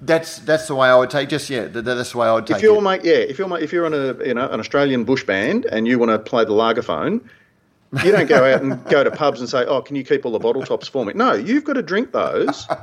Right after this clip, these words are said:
Speaker 1: <laughs>
Speaker 2: responsibly and over time collect them and then attach them to your Lagerphone.
Speaker 1: Okay.
Speaker 2: Same thing with a, with a label collector. I reckon you've got to buy the can.
Speaker 1: But so you're talking about the world of amateur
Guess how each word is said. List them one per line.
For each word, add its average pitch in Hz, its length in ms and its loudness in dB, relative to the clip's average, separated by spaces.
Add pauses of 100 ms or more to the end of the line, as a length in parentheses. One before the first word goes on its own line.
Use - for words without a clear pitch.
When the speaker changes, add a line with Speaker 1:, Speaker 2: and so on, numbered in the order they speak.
(120)
Speaker 1:
<laughs> - 300 -10
Speaker 2:
responsibly 175 800 0
and 151 120 -2
over 147 200 2
time 113 380 -6
collect 139 300 0
them 131 340 -6
and 147 140 -4
then 170 160 2
attach - 380 -2
them 110 360 -6
to 117 100 -10
your 107 80 2
Lagerphone. 101 440 -2 (140)
Speaker 1:
Okay. 147 120 4
Speaker 2:
Same 233 200 4
thing 196 160 0
with 185 140 2
a, 175 180 4
with 165 100 0
a 165 60 2
label 165 280 2
collector. 104 340 0
I 135 60 2
reckon 156 260 2
you've 131 120 -6
got 143 100 -2
to 127 60 -2
buy 151 280 0
the 180 100 -2
can. 110 540 -6 (180)
Speaker 1:
But 135 320 -4
so 151 120 -4
you're 170 200 0
talking 175 360 -6
about 139 240 -2
the 120 80 -4
world 110 520 -2
of 101 520 -6
amateur 104 380 -6